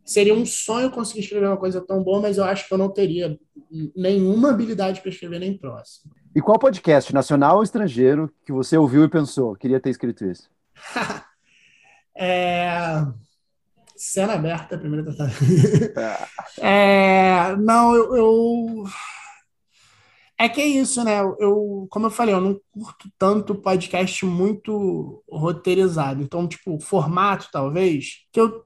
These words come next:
Speaker 1: que eu não gostaria de ter feito esses que são bate-papo entre nerdolas, que são umas coisas que eu escuto e tal. Eu acho que o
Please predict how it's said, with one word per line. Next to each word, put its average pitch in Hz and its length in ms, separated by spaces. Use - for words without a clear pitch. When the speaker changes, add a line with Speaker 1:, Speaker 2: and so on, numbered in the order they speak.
Speaker 1:
que - 120
eu 247 220
não 254 200
gostaria 202 440
de 156 120
ter 160 80
feito 151 300
esses 151 260
que - 80
são 135 360
bate-papo 135 760
entre 120 300
nerdolas, 131 760
que - 80
são 131 120
umas 123 100
coisas 131 260
que - 100
eu 131 40
escuto 156 520
e - 40
tal. 160 320
Eu 190 120
acho 202 300
que 214 160
o 208 260